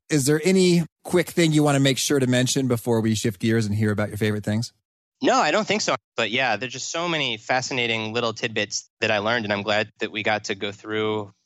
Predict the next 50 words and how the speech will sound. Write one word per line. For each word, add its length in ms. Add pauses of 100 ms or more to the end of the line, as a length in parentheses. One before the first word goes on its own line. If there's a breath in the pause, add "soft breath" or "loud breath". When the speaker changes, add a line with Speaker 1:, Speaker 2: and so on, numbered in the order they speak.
(140)
Speaker 2:
yeesh, 240
probably 220
the 80
majority 360
of 60
them. 300 (320)
Speaker 1:
Super. 340
Well, 120
I 140
am 140
too. 360 (260)
So 320 (140)
thank 240
you 60
for 120
that. 420
And 340
well, 120
now 280
tell 260
us, 300 (220)
can 80
you 60
share 320
a 160
favorite 280
study? 340 (480)
Speaker 2:
So 380
I 100
think 180
that 100
my 80
favorite 300
study 300
would 160
be 200
the 120
one 200
that 100
we 120
discussed 560
on 300
how 500
exercise 580
can 120
shape 260
you 80
beyond 240
the 60
gym. 220